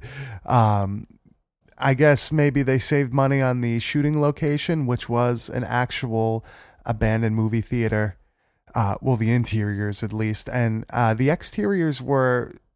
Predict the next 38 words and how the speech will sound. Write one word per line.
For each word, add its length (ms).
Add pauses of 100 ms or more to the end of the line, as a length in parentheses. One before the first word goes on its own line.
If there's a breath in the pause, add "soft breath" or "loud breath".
(420)
uh, 400
a 100
nightclub 760
in 240
Germany, 760
I 100
believe, 300
which 160
is 80
still 280
there. 220
And 80
apparently 400
they 120
have 160
conventions 880
and 100
all 160
sorts 380
of 80
shit 320
there. 340 (800 loud breath)
But 340
I 140
really 320
couldn't 240
believe 320
that 160
they 120
did 220
so 280
much 380
with 180
that 220
much 260
of 80
a 60
budget. 520